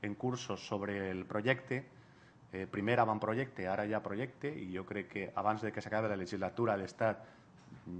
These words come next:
ja, eh, llei com a tal, que diuen, sobretot, el titular, o el més important que diuen aquesta llei és que serà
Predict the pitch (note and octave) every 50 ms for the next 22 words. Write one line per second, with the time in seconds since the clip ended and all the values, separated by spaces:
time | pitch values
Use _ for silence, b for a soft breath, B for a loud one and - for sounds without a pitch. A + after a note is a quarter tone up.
0 | F2 F#2+ G2+ G2+ G2+ G2 F#2+ F#2 F2+ F2+ F2+ F2 E2+ E2+ F2+ - - F#2+ F#2+ A#2+
1 | C3+ D3 E3+ G3 - - - - - - - G#2 F#2+ G2 G2 - C#3+ D#3 F3 -
2 | - B B B B B B B B B B B B B B B B B B -
3 | - - - - - C3+ C3+ D3+ E3+ G3 F3 - D#3+ C#3+ D3 C#3 F3+ F#3 F#3 F3
4 | D3+ - B2+ A#2+ A#2 C3+ - C3+ C3+ D3+ E3+ F3+ E3 C#3+ C3+ C#3+ D#3 - F3 D3+
5 | E3 D3+ - D#3 D3+ D3 D#3 C#3+ D3 D3 D3 C#3+ C#3 C#3 C3+ C#3 C3 - C#3+ C#3
6 | D3+ D#3+ D3+ C#3+ C#3 - - C#3 - - C3+ C3 C3+ C#3+ D3 D3 C#3+